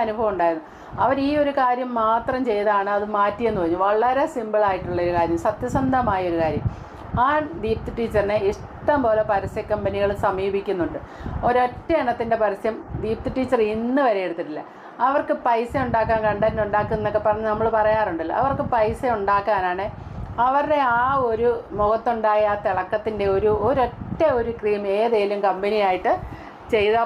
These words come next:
പോരെ? ലക്ഷങ്ങൾ അവർക്കുണ്ടാക്കാം. ആ കമ്പനി ഇവിടെ വളരെയധികം അറിയപ്പെടും.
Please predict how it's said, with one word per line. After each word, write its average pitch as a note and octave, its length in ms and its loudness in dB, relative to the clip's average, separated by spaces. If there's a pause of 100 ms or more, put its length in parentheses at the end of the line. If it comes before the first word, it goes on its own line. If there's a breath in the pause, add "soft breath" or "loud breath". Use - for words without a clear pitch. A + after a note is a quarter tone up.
പോരെ? G3 300 0 (380)
ലക്ഷങ്ങൾ C4 500 2 (100)
അവർക്കുണ്ടാക്കാം. G#3+ 720 0 (160)
ആ G#3 40 2 (140)
കമ്പനി A3+ 420 2 (100)
ഇവിടെ A#3 300 2
വളരെയധികം G3+ 680 2
അറിയപ്പെടും. E3 420 -4